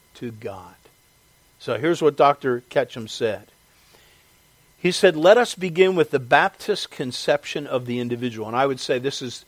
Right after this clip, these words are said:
also the Bible conception. "We hold and teach the individual is sovereign in matters of faith. Baptists have spilled their blood in centuries past in support of the precious truth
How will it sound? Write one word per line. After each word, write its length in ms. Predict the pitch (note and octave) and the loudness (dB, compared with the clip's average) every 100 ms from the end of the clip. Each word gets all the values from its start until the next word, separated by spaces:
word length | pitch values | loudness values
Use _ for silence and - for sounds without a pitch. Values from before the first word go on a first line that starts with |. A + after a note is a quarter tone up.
| _ _ _ | _ _ _
also 260 | - C#3 D3 | -4 -2 0
the 120 | B2 | -2
Bible 480 | G#2+ B2 D3 C3+ B2 | 0 2 2 2 0
conception. 720 | - G#2 - G#2 - - F#2 _ _ _ - | -4 -14 -8 -10 -10 -20 -20 _ _ _ -2
"We 180 | C#3 A3 | 2 4
hold 360 | G3+ F#3+ G3+ | 6 6 6
and 140 | B3 G3+ | 2 -4
teach 500 | C#3 A#2 C3 - - _ _ - | -6 -6 -8 -16 -16 _ _ -2
the 140 | C#3 | 2
individual 600 | D#3 F#3 F3+ F#3 F#3+ G#3 G#3+ | 2 4 4 4 6 4 4
is 140 | G3+ | -4
sovereign 540 | - G#3+ G#3 G#3 D3 C#3+ | -2 2 4 6 2 0
in 100 | C#3 | -2
matters 400 | C#3 D3+ D#3+ D#3+ | 0 0 0 -2
of 100 | D#3 | -6
faith. 540 | - F#3+ C#3 - _ _ _ _ _ _ | -2 -2 -2 -10 _ _ _ _ _ _
Baptists 680 | B2 C3 G3 A#3+ - A#3 - | 0 4 4 4 -2 -4 -2
have 140 | F3 | -2
spilled 500 | - - F#3+ G#3+ A3 | -4 -4 6 8 8
their 160 | F#3+ F#3 | 6 0
blood 380 | E3 E3 F3+ E3+ | 0 2 4 4
in 120 | C3 | 0
centuries 580 | - F3 F3 - F3+ - | -6 -6 -8 -8 -10 -8
past 520 | - B2+ A2+ A2+ - _ _ _ - | -2 -2 -2 -8 -14 _ _ _ -6
in 100 | C#3+ | -4
support 540 | - D3 - G#3 A#3 | -4 -4 8 10 10
of 140 | D3+ C#3 | 6 0
the 80 | C3 | -2
precious 640 | - F#3+ G3+ A3 F3 - | 0 0 0 -2 -2 -4
truth 480 | - - G3+ C3 B2+ | -10 -4 0 0 -2